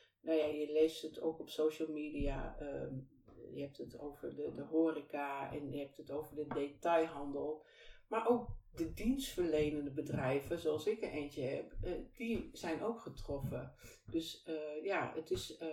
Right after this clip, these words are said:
ik, ik heb, eh, af en toe nog een ad hoc opdracht. Maar het is, eh, nou, in deze maanden is het best wel even pittig. Dus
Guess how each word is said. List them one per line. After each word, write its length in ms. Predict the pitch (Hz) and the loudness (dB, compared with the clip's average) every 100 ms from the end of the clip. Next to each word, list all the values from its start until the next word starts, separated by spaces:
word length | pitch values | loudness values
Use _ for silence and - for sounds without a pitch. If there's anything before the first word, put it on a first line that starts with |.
| - | -6
ik, 340 | - - - - | -12 -16 -18 -16
ik 160 | - - | -16 -2
heb, 340 | 202 - - _ | -2 -2 -14 _
eh, 300 | 160 147 - - _ _ - | -4 -2 -4 -12 _ _ -6
af 160 | 190 | -6
en 40 | - | -2
toe 120 | 180 | 0
nog 140 | 160 - | 0 -2
een 140 | - | -6
ad 160 | 151 - | -6 0
hoc 320 | - - - | 2 2 0
opdracht. 600 | 208 185 190 247 - - - - - - _ | -2 -2 -2 -2 -4 -12 -20 -20 -20 -20 _
Maar 220 | 208 208 | 0 0
het 120 | 208 | 2
is, 260 | 226 - - | 0 0 -2
eh, 220 | 185 175 175 | 2 2 2
nou, 220 | 185 160 | 2 2
in 60 | 160 | 2
deze 340 | 180 196 349 | 2 2 -2
maanden 340 | 170 165 202 | 0 0 -2
is 160 | - - | -4 -6
het 160 | - - | -8 -6
best 220 | 185 - | -6 -2
wel 120 | 143 | -2
even 220 | 139 - _ | -2 -8 _
pittig. 360 | - - 135 - | 0 2 -2 0
Dus 340 | 160 160 - | 0 0 -6